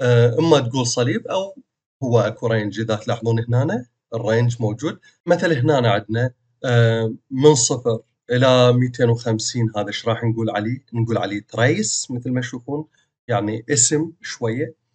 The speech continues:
آه، من ميتين وخمسين إلى خمسمية نعطي صليب كله، من خمسمية إلى ألف نقول عليه صليبين، من ألف إلى ألفين ثلاث صلايب، من ألفين وفوق هذا نعطيه أربع صلايب، تمام؟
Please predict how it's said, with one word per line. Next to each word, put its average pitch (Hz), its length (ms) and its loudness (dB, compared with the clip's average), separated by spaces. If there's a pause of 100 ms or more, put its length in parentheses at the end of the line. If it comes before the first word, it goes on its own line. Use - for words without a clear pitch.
(320)
آه، 110 280 0
من 113 180 0
ميتين 151 340 0
وخمسين 120 540 -2
إلى 120 140 2
خمسمية 113 520 0
نعطي 101 320 -4
صليب 104 500 -4 (140)
كله، 151 380 -4 (340)
من 120 140 4
خمسمية 117 560 0
إلى 113 500 -2
ألف 110 360 -2
نقول 110 260 -4
عليه 104 220 -4
صليبين، 143 680 -2 (340)
من 123 160 2
ألف 117 300 0
إلى 110 260 -2
ألفين 110 400 -4
ثلاث 123 240 -2
صلايب، 143 580 0 (400)
من 131 160 0
ألفين 127 680 0 (280)
وفوق 120 480 2
هذا 113 300 0
نعطيه 113 560 -2
أربع 107 520 -2 (120)
صلايب، - 440 -4 (400)
تمام؟ 147 300 0